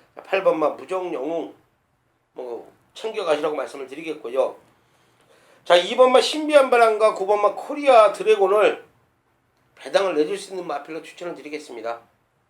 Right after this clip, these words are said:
두 마리의 마필, 어, 다실바 김어수가 기승을 하고 있는데 좋아지는 훈련 내용을 보여주고 있는 마필들이기 때문에 이 번, 팔 번까지, 아, 이 번, 구 번까지 추천을 좀 드리겠습니다.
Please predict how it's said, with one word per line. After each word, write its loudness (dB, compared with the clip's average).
두 -20
마리의 0
마필, -4
어, -10
다실바 0
김어수가 2
기승을 -6
하고 -4
있는데 -2
좋아지는 4
훈련 -6
내용을 0
보여주고 -8
있는 -8
마필들이기 -14
때문에 -12
이 -16
번, -8
팔 -10
번까지, -2
아, -16
이 -12
번, 0
구 -18
번까지 -2
추천을 -4
좀 -14
드리겠습니다. -14